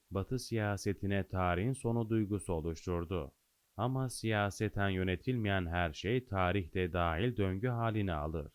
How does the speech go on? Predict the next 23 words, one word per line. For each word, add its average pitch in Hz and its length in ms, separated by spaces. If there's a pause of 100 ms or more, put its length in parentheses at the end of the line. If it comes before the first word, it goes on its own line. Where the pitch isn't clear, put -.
(340)
Avrupa, 98 500
A 90 300
B 85 260
D, 104 140
Atlantik 117 680
İttifakı 98 720
hem 92 280
kendi 85 360
içinde 98 840
hem 123 220
rakibi 113 460
Sovyetlere 98 880
hem 98 260
de 98 60
üçüncü 92 500
ülkelere 98 580
karşı 90 420
siyaseten 95 720
yönetilemedi. 95 1000 (220)
Siyaset 90 760
bundan 87 380
sonrasını 82 680
getiremedi. 87 840